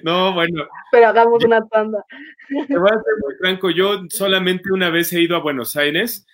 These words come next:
Speaker 1: y lamentablemente estuve ahí dos días nada más. No pude conocer nada. Hubiera querido yo conocer, probar incluso, este, comida local. Terminé comiendo en un McDonald's, pero bueno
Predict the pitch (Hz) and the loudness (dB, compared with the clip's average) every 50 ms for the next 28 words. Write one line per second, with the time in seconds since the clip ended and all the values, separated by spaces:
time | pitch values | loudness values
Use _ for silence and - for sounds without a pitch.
0 | _ _ _ _ 143 147 160 156 160 160 165 - 185 196 196 196 185 185 180 180 | _ _ _ _ -2 -2 0 0 0 -2 -2 0 0 0 0 2 2 0 0 0
1 | 180 196 175 180 - 139 131 - - 170 165 170 165 165 170 175 165 170 170 175 | 0 0 0 0 -2 -4 -4 -2 -4 -2 0 2 2 2 0 0 0 0 0 0
2 | 170 156 170 165 165 160 156 156 160 160 156 143 147 156 160 165 175 170 - 175 | -2 0 0 2 2 2 0 0 -2 -2 -2 0 -2 -2 -2 -2 -6 -6 -4 -4
3 | 170 170 165 - 147 131 127 127 - - 151 143 139 143 143 147 160 156 160 165 | -2 -2 -2 -4 -6 -6 -6 -6 -4 -4 -4 -4 -2 -4 -2 -2 -2 0 0 0
4 | 170 170 - 151 147 139 151 151 156 147 143 147 147 - 156 143 123 117 - 143 | 0 -2 -2 -4 -2 -2 0 0 0 -2 -2 -4 -4 -6 -6 -6 -6 -6 -4 -2
5 | 147 147 156 156 - 151 151 151 165 185 208 196 180 - 175 170 185 190 - 202 | 0 0 0 0 0 2 2 2 2 0 0 -2 -4 -2 0 0 0 0 0 0
6 | 180 147 - - _ _ _ _ _ _ 135 135 131 - - 147 139 - 143 147 | -2 -2 -4 -8 _ _ _ _ _ _ -2 -2 -2 -2 -6 -6 -4 -4 -4 0
7 | 165 170 180 180 160 143 - - 156 160 160 - 170 156 156 160 175 170 - 165 | 2 2 2 2 2 0 0 0 -2 -2 0 0 -2 0 0 -2 -2 -2 -2 0
8 | 165 170 170 170 165 160 165 170 165 156 151 - 139 139 151 160 175 202 185 - | 0 2 2 2 0 0 -2 0 -2 -2 -2 -2 -2 -2 -2 -2 -2 -4 -4 -8
9 | - - 131 127 131 135 147 147 147 135 120 | -6 -4 -4 -2 0 0 0 0 0 -4 -6